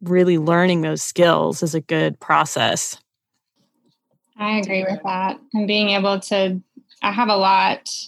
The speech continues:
Speaker 2: of patients that I'll suggest things to, but nothing is gonna change unless you actually <laughs> try, try some things. And the consistency, you know, little goes a long way.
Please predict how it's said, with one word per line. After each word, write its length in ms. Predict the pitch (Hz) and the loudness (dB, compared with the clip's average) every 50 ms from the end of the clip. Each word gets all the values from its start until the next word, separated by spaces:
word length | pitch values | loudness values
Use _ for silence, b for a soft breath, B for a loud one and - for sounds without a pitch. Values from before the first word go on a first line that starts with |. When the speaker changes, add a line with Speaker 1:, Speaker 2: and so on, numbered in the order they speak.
| - _ | -12 _
Speaker 2:
of 220 | - 190 190 185 - | -6 -4 -4 -4 -4
patients 440 | - 208 190 190 - 196 185 - - - - | -4 -4 -2 -2 -2 -4 -6 -8 -10 -8 -6
that 220 | 185 180 - - - | -4 -4 -4 -4 -2
I'll 160 | 190 190 190 | -4 -4 -4
suggest 540 | - - 202 190 196 240 285 392 392 - - | -4 -6 -6 -2 0 2 2 2 0 0 -2
things 400 | 233 214 208 208 214 214 - - | -2 0 0 0 0 -2 -4 -4
to, 320 | - 208 202 202 202 196 196 | -2 0 0 0 0 0 0
but 260 | 226 220 - - - | -2 -2 -2 -4 -4
nothing 400 | 214 226 277 302 311 277 208 202 | -2 0 0 0 0 0 -2 -2
is 100 | 202 196 | -2 -4
gonna 240 | - 208 190 185 185 | -4 -2 -2 -2 -2
change 440 | 185 - 311 330 277 202 190 190 196 | -2 0 0 2 2 2 0 0 0
unless 340 | 190 185 185 185 185 - - | 0 0 0 -2 -2 -2 -2
you 80 | 185 | -2
actually 680 | 185 180 - - - - - 190 180 180 175 180 185 180 | 0 0 -2 -4 -6 -6 -4 -2 -2 0 -2 -2 -4 -4
<laughs> 20 | - | -4
try, 340 | - - - - 320 311 302 B B B B - | -6 -4 -2 -2 -2 -2 -4 B B B B -8
try 240 | - - 427 453 440 427 | -2 0 2 2 2 2
some 200 | - 254 220 214 | 0 0 2 2
things. 580 | 220 208 185 180 180 190 208 233 262 262 254 - B B B B B B B B B B B - - | 2 2 0 0 2 2 2 2 2 2 0 -2 B B B B B B B B B B B -4 0
And 120 | 208 214 208 | 2 2 2
the 80 | 208 | 2
consistency, 1160 | 208 240 226 220 220 262 262 254 262 247 226 - - - - 208 190 190 185 185 190 190 190 196 202 | 2 2 2 2 2 2 0 0 0 0 -2 -2 -2 -2 -2 0 2 2 2 2 2 0 0 0 0
you 80 | 202 | 0
know, 160 | 196 190 190 | 0 2 2
little 180 | 208 226 226 220 | 2 0 0 0
goes 200 | 214 214 214 214 | 0 0 0 0
a 60 | 208 | 0
long 300 | 196 196 196 190 190 196 | 2 2 2 2 2 2
way. 540 | 190 190 175 175 - - - - - 214 | 0 0 0 0 -2 -2 -4 -4 -4 -4